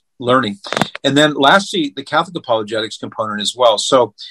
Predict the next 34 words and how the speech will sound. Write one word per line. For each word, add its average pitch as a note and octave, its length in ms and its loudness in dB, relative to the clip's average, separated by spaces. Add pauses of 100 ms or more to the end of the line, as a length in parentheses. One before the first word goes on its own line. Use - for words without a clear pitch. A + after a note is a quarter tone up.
(240)
in C#3 160 2
an C3+ 180 -2
odd D#3+ 280 4
sort D#3 300 -2
of A2 160 -8
way, B2 520 -2
Mormonism C3 800 -4
is A#2+ 220 -2
like A#2 220 -2
the - 120 -14 (180)
perfect D3 640 -2 (520)
final C3+ 640 0
thing B2+ 380 -2
to, A2 360 -2
to A2 120 -8
study B2+ 440 2
because G#2+ 640 0 (240)
it G2+ 160 -6
pulls B2+ 540 2
in B2+ 180 0
from A2+ 260 -4
all A#2 240 6
of G#2 100 -2
those A2 240 2
different G#2 460 -2 (220)
areas A2+ 640 0
of G2 240 0
the G#2 80 -4
study G2+ 220 0
of G2 60 -8
apologetics. - 800 -4 (640)
So D3 280 4
that's - 340 4
the E3+ 320 2